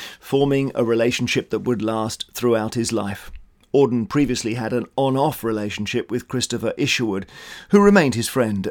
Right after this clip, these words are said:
and collaborator. In nineteen forty, when Europe was being ravaged by war, a thirty-three-year-old Auden wrote his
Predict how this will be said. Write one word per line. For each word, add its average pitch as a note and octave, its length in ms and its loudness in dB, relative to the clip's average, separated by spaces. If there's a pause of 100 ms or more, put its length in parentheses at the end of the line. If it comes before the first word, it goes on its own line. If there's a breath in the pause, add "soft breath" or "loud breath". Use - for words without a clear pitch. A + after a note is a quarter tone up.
and A2+ 220 -2
collaborator. G#2 720 -4 (760 loud breath)
In D3 160 2
nineteen D#3+ 400 6
forty, C#3+ 340 6
when B2+ 220 4
Europe C3+ 320 4
was C3+ 140 -2
being B2+ 360 2
ravaged C3+ 540 2
by A#2+ 180 4
war, A2+ 520 2 (460 loud breath)
a B2 80 4
thirty-three-year-old D3 1000 6
Auden A2+ 540 2
wrote D#3 360 4
his C#3 380 0